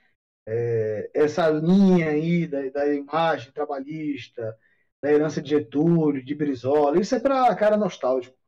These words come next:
É, hoje em dia você olha lá dentro, tem aquela candidata, tem uma candidata que não é nem por, por ser trans ou não, ela tem umas coisas, tipo, como fosse um tigre, né?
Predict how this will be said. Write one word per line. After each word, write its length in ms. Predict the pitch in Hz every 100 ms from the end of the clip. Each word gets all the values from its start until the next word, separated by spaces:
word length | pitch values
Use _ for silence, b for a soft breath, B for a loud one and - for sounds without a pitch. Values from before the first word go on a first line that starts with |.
| _ _ _ _ _ _ _ -
É, 280 | 139 151 151
hoje 320 | 170 185 190
em 40 |
dia 260 | 180 190 196
você 560 | 202 185 - 208 190
olha 260 | 170 170 175
lá 140 | 170
dentro, 580 | 143 151 185 202 156 117 - _ _ _ _ _ _ _ _ _ _
tem 80 | 156
aquela 280 | 160 160
candidata, 840 | 160 151 139 143 143 131 117 107 - _ _ _ _
tem 80 | 151
uma 100 | 165
candidata 480 | 180 160 139 170 180
que 120 | 175
não 100 | 175
é 80 | 170
nem 180 | 175 214
por, 280 | 277 226 196 -
por 240 | 220 - -
ser 160 | 196
trans 260 | 185 175 190
ou 80 | 170
não, 140 | 151
ela 160 | 160 151
tem 100 | 175
umas 200 | 208 -
coisas, 400 | 151 170 170 B B B B _ -
tipo, 800 | 156 175 170 160 147 135 - -
como 220 | 160 151
fosse 240 | 170 165
um 80 | 170
tigre, 340 | - 175 160 156
né? 320 | 170 170